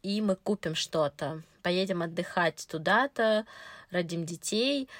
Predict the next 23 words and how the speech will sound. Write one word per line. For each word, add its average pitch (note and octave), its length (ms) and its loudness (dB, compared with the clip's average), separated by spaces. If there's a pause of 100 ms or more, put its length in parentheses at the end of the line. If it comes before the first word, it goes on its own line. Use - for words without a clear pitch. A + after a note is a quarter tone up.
(140)
Ну G3+ 100 6
вот G3 260 2
это F3+ 280 2
я E3 280 2
как D#3 140 -12
бы D3+ 80 -4
рассказываю E3+ 480 2
такие E3 300 -6
флешбеки F3 600 -2
из E3+ 140 -4
прошлого. F#3 800 4 (720)
И, G3 340 0 (420)
наверное, F#3+ 480 4
я G3 140 8
не F#3+ 100 2
хотела G3+ 420 4
брать E3 260 0
ответственность G3 600 -2
за - 80 -4
решение F3+ 680 0
здесь D#3+ 340 -2
и G3+ 60 -2
сейчас. - 720 -2